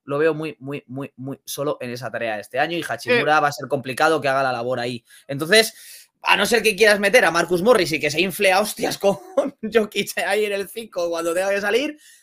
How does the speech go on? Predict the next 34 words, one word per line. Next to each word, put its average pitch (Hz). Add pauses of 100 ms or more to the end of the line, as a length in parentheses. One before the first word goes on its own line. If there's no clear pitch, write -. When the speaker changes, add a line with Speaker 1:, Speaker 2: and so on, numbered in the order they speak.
(220)
Speaker 1:
pero 233
hay 226
que 214
tomar 196
una 185
decisión 156
ahí. 117 (340)
Uno, 254 (260)
¿hace 240
falta 196
otro 165
fichaje? 156
¿Nos 151
quedamos 226
como 156
estamos 151
ya? 156 (840)
Ya 127
está, -
te -
quedas 143
con 139
Hayes, 247
con 160
Reddish, 240
con 151
Booth, 247
como 156
estamos. 151 (400)
Si -
hace 240
falta 254
otro, 285
¿cuál? 220